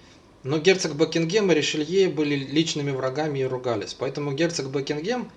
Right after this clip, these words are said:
вместе с Карлом, с молодым, они съездили тайно в Мадрид и пытались все-таки устроить вот это вот брак. Ну, естественно, парламент был против, э, испанцы тоже потребовали, чтобы все перешли в католичество, и ничего не получилось.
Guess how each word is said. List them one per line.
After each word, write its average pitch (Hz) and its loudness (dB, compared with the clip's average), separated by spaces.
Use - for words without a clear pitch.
вместе 143 0
с - -4
Карлом, 120 0
с - -10
молодым, 117 -4
они 151 -4
съездили 151 2
тайно 139 2
в - -16
Мадрид 127 -6
и - -20
пытались 165 2
все-таки 135 -2
устроить 135 -4
вот 117 -8
это 120 -8
вот 117 -10
брак. 110 -6
Ну, 190 0
естественно, 170 2
парламент 147 2
был 139 -2
против, 233 -2
э, 139 -6
испанцы 147 -2
тоже 127 -4
потребовали, 123 -2
чтобы 120 -8
все 131 -4
перешли 120 -6
в - -12
католичество, 151 -4
и 135 -2
ничего 131 -4
не 127 -6
получилось. 113 -8